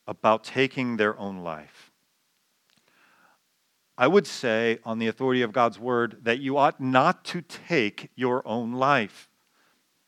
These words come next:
On an individual level, I'm not speaking about a soldier or a government official or whatever. On, on a personal level, one of the core commandments is that we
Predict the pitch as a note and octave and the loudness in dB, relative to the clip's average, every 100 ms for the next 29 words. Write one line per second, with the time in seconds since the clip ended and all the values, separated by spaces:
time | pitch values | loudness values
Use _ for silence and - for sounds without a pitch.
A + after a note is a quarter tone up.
0 | _ _ - B2 C3+ C#3 C#3 A#2+ E3+ G3 | _ _ -4 0 2 2 2 4 4 4
1 | G3 F#3+ D3+ C3+ D#3 G3 - _ A2+ B2 | 4 6 6 4 2 -2 -6 _ -4 0
2 | C3+ - - D3 E3 D3 D#3 D3 - - | 0 0 -4 -2 -2 2 4 2 -2 -2
3 | E3+ E3+ D#3+ D#3+ D#3+ D#3+ A#2 G2 F#2+ C3 | 2 2 2 2 4 2 0 -2 -2 -4
4 | D3+ F3 E3+ D#3+ - E3 - D3+ D3+ G#2 | -4 -2 -2 -2 -2 -4 0 0 2 0
5 | F#2 - _ _ B2+ D3 D3+ C#3+ - - | -2 -6 _ _ 0 6 6 6 2 -6
6 | - D#3+ D#3 D3+ C#3+ - - F#3 F#3+ G3+ | -2 0 2 2 0 -4 2 4 4 0
7 | G3 G3+ E3 D#3 G#2 F#2+ E2+ - _ _ | -2 0 4 4 4 -4 -12 -16 _ _
8 | _ _ _ _ _ _ _ _ _ _ | _ _ _ _ _ _ _ _ _ _
9 | B2 B2+ D#3 F3 F3+ D#3 C#3 C3 C#3+ - | -6 2 4 4 2 -2 -2 -2 -4 -6
10 | - D#3 D#3+ F3 E3+ E3 D3 C#3+ A#2+ G2+ | -6 2 4 4 2 0 4 4 2 -2
11 | G2 - - A#2+ A2 C3 B2 B2+ D#3 D#3 | -6 -10 -6 -4 2 2 2 -2 2 2
12 | E3 | 2